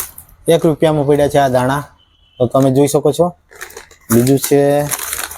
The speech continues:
આપણે આ દહીં અમૂલનું, અને અમૂલ મસ્તી દહીં છે.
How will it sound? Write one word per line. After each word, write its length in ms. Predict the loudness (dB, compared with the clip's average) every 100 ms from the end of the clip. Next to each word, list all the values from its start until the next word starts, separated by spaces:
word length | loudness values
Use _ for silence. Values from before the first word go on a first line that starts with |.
| -20 -20 -20 -18 -18 _ _ -14 -14 -16 _ _ -4
આપણે 180 | 0 2
આ 120 | 2
દહીં 400 | 2 2 0 -6 -18 -20 -20 -20 -20 -20 _ _ -4
અમૂલનું, 640 | 0 2 2 0 -2 -6 -12 _ _ _ _ _ _ _ -2
અને 600 | 2 2 2 0 -4 -10 _ _ _ 0
અમૂલ 200 | 2 2
મસ્તી 320 | 0 0 0
દહીં 200 | 2 0
છે. 180 | 0